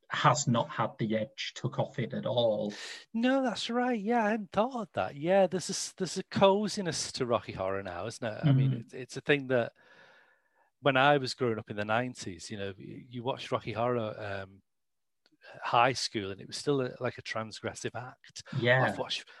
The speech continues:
Speaker 2: I've watched Rocky Horror last night," you know. Uh, whereas Jubilee is probably still a bit of a transgressive act, or it certainly has a, a cachet still surrounding it that has got, as you say, it's still edgy.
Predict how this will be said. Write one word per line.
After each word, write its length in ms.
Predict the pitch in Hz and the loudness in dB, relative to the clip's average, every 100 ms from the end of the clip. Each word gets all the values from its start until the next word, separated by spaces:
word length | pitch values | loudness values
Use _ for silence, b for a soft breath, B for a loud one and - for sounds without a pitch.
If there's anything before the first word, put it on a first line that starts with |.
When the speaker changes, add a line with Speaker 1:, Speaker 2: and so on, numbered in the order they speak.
| - | -10
Speaker 2:
I've 120 | - | -8
watched 240 | 123 - | -6 -6
Rocky 240 | 127 107 117 | -8 -8 -6
Horror 320 | - 120 127 | -4 -4 -6
last 280 | 120 117 - | -10 -12 -12
night," 340 | 101 107 - 131 | -14 -16 -16 -16
you 60 | |
know. 100 | 117 - B B B | -14 -16 B B B
Uh, 280 | 131 127 131 | 2 4 4
whereas 400 | 139 135 120 - - _ _ | 2 0 0 -6 -14 _ _
Jubilee 500 | - 160 156 147 135 | -2 0 2 4 2
is 100 | 123 | 2
probably 300 | - 139 - | -4 -6 -6
still 520 | - - - 131 139 156 | -8 -6 0 4 6 6
a 40 | |
bit 140 | 135 | 2
of 80 | 110 | -2
a 60 | 98 | -4
transgressive 720 | - 98 92 - 92 - 107 92 | -8 -10 -12 -10 -10 -10 -12 -12
act, 420 | - - - - B B B | -16 -18 -18 -18 B B B
or 140 | 120 117 | -2 -2
it 100 | 123 | -2
certainly 340 | - 143 147 | -2 -2 -2
has 300 | 123 127 123 | 0 0 0
a, 320 | 127 113 110 - | 0 0 -2 -6
a 80 | 123 - | -8 0
cachet 460 | 135 147 - 120 110 | 0 2 0 -2 -4
still 300 | - - 113 | -8 -4 -4
surrounding 640 | - 113 113 117 117 110 | -4 -4 -2 -4 -6 -10
it 140 | 104 - | -16 -14
that 140 | 117 | -14
has 160 | 120 120 | -14 -14
got, 260 | - 110 - B B | -6 -6 -6 B B
as 140 | 123 113 | -6 -4
you 60 | |
say, 280 | 117 - 120 | -2 2 2
it's 160 | 120 - | 0 -6
still 260 | - 139 | -2 0
edgy. 440 | 123 123 - 104 | 0 -6 -10 -12